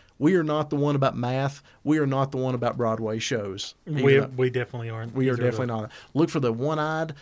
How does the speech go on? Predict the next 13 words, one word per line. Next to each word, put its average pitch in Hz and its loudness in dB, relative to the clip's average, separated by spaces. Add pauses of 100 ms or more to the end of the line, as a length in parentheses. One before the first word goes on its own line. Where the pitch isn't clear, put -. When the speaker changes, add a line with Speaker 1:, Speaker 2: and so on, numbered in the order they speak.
Speaker 1:
one-legged 143 0
chicken. - -2
Speaker 2:
Mm-mm. 143 -2
Speaker 1:
That's 139 0
Bess. 117 0
If 113 -6
you 123 0
Speaker 2:
That's 156 0
Speaker 1:
find 160 2
Bess, 156 0
you 135 -2
found 123 -4
us. 92 -6